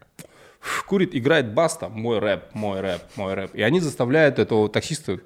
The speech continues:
тоже петь «Мой рэп». И он такой: «Нет, нет», говорит, «Мой рэп». И они ру-, уга-, убирают со смеху, что он может говорить «Мой рэп». Всё, вот это первое видео.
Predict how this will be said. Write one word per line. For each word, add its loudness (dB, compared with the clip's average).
тоже 0
петь -6
«Мой 0
рэп». -4
И 2
он 6
такой: 2
«Нет, 0
нет», 0
говорит, -2
«Мой 8
рэп». 0
И 0
они 6
ру-, 4
уга-, -2
убирают 2
со 0
смеху, -6
что -10
он -4
может -2
говорить -2
«Мой -2
рэп». -8
Всё, 8
вот 10
это 8
первое 8
видео. 2